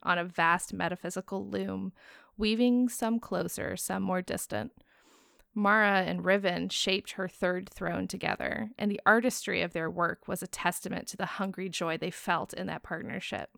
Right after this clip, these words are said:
They named it Eleusinia, and it was in those ascendant halls that Mara finally carved a statue for sure. When it came time to connect the well to the unreality that lay beyond the gateway, Sadia asked,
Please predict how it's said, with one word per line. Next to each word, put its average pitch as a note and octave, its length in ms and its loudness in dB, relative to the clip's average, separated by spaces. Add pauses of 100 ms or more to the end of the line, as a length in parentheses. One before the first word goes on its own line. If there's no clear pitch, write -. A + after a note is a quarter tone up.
(960)
They B3+ 120 8
named B3+ 220 10
it E4 140 8
Eleusinia, G3 840 8
and G3+ 120 4
it G3 60 0
was G3+ 180 0
in G#3 180 2
those F#3+ 240 4
ascendant G3+ 480 0
halls D3+ 380 4
that - 120 -4
Mara G3 300 4
finally G3 440 0
carved F3+ 380 0
a G#3 60 -2
statue F#3 480 0
for G#3 200 -4
sure. - 480 -4 (1400)
When A#3 120 2
it A#3 80 2
came C4+ 200 4
time G#3+ 320 8
to A3+ 120 -2
connect G3+ 320 0
the G#3+ 100 2
well F#3 320 4
to - 120 -12
the G3+ 100 0
unreality F#3 680 6
that F3+ 200 2
lay F3+ 220 0
beyond F#3 340 4
the F#3 60 -2
gateway, F3 540 0 (440)
Sadia G#3 440 2
asked, F#3 560 -2